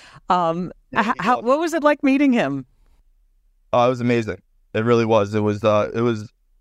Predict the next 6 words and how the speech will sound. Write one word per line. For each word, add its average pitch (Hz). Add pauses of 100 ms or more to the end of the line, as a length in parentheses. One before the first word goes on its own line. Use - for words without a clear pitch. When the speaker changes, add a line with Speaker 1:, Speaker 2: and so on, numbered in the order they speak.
Speaker 2:
unbelievable. 113 (840)
Uh, 95 (1500)
the 107
whole 123
family 120
was, 104